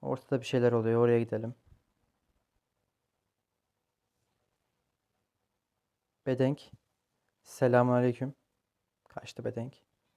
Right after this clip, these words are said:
Şuraya bir ulti. İyi vurdum aslında oraya. Niye kimse ölmedi?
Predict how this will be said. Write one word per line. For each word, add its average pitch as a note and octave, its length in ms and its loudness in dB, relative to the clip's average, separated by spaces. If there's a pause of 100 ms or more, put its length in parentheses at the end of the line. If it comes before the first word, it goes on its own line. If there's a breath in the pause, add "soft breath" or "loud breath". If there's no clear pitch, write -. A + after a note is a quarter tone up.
(440)
Şuraya B2+ 300 0
bir A#2+ 40 0
ulti. C3 340 0 (3750 soft breath)
İyi D3+ 160 -4
vurdum B2+ 300 -2
aslında B2 360 -4
oraya. A#2 220 0
Niye D#3 340 -4
kimse - 320 -10
ölmedi? B2 340 -8